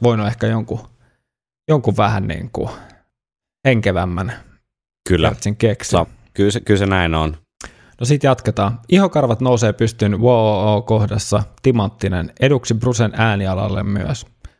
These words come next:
Speaker 1: Se on
Speaker 2: Mm.
Speaker 1: hieno kohta.
Speaker 2: Mm.
Speaker 1: Jostain syystä ei ole koskaan lähtenyt tämä hienon levyn paskin biisi. Turhanpäiväinen renkutus.
Speaker 2: Mm.
Speaker 1: Renkutus mainittu.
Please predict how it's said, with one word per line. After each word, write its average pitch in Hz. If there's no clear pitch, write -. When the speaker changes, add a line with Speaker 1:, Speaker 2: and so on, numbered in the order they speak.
Speaker 1:
Se 117
on 147
Speaker 2:
Mm. 156
Speaker 1:
hieno 104
kohta. -
Speaker 2:
Mm. 82
Speaker 1:
Jostain 143
syystä 123
ei 120
ole 113
koskaan 101
lähtenyt 101
tämä -
hienon 113
levyn 101
paskin 107
biisi. 110
Turhanpäiväinen 101
renkutus. 104
Speaker 2:
Mm. 92
Speaker 1:
Renkutus 123
mainittu. 104